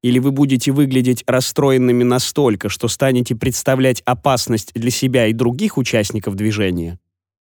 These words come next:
то ии возьмёт на себя управление автомобилем,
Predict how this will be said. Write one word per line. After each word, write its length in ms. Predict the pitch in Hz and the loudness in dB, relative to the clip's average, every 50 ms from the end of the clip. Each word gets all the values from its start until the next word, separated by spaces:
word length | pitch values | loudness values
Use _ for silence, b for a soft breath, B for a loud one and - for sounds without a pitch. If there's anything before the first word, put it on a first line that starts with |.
| _ _ _ _ | _ _ _ _
то 340 | - 143 143 135 131 120 - _ _ _ _ - | 2 4 4 4 4 2 0 _ _ _ _ -2
ии 420 | 113 113 117 147 180 202 220 208 - _ _ _ _ _ _ _ | 0 2 2 2 2 2 2 0 -4 _ _ _ _ _ _ _
возьмёт 440 | 151 170 165 165 208 247 262 247 - | 2 2 2 2 2 2 2 2 0
на 100 | 214 208 | -2 0
себя 300 | - 202 180 196 196 190 | 0 2 2 4 4 4
управление 640 | 180 190 180 175 165 175 180 180 175 165 156 151 | 4 4 2 2 4 4 4 4 4 4 2 2
автомобилем, 840 | 143 - - 143 135 127 127 123 131 175 208 220 233 233 220 202 | 0 0 0 0 2 2 0 2 0 0 2 2 2 2 0 0